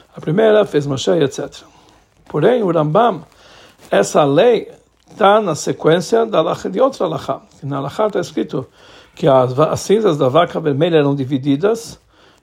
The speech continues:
em três partes. Eles pegavam as cinzas da vaca e dividiam em três partes. Uma era colocado no Heil, que era um tipo de um corredor no Beit HaMikdash,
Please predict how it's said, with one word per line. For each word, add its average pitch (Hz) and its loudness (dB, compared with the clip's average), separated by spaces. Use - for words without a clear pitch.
em 190 -2
três 202 0
partes. - -2
Eles 127 -6
pegavam 165 0
as 165 -4
cinzas 214 -2
da 131 -2
vaca 196 -2
e - -6
dividiam 185 -6
em 175 -8
três 151 -4
partes. - -6
Uma 196 2
era 160 0
colocado 165 0
no 143 -4
Heil, 139 2
que 185 -12
era 123 -4
um 120 -10
tipo 147 -10
de 147 -6
um 127 -8
corredor 135 0
no 135 -4
Beit 131 -2
HaMikdash, 135 -4